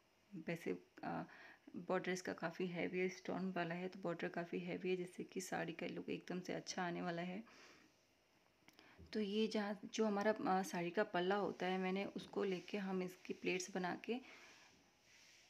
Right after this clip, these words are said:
plates बना लेंगे और इसको जैसे हम साड़ी पहनते हैं उस तरह से left shoulder पे इसको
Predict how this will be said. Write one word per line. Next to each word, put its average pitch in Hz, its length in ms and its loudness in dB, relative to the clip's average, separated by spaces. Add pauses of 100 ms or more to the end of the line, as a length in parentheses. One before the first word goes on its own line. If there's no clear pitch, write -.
(2250)
plates 185 340 -2
बना 185 200 0
लेंगे 208 300 -2 (560)
और 196 140 2
इसको - 320 0
जैसे 202 280 2
हम 214 140 2
साड़ी 190 320 2
पहनते 185 400 0
हैं 240 200 -4 (360)
उस 214 200 -2
तरह 185 180 2
से 214 160 -2
left 190 320 4
shoulder - 320 -2
पे - 160 -2
इसको 214 280 -2